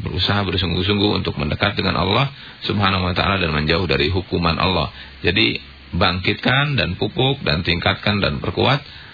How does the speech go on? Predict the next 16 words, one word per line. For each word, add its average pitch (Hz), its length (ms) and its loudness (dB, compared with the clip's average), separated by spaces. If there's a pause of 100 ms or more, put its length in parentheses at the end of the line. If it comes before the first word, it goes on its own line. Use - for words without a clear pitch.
(140)
eh, 90 160 2
kemauan 110 560 2
yang 92 160 0
kuat 90 320 -2
untuk 92 320 -2
melakukan, 90 800 -2 (160)
eh, 73 160 0
hijrah, 107 480 2
karena 98 320 2
hijrah 92 320 0
merupakan 82 480 0 (420)
bagian 82 400 2
daripada, 78 560 0
eh, 67 580 0 (180)
aplikasi 120 840 2
terhadap 82 480 0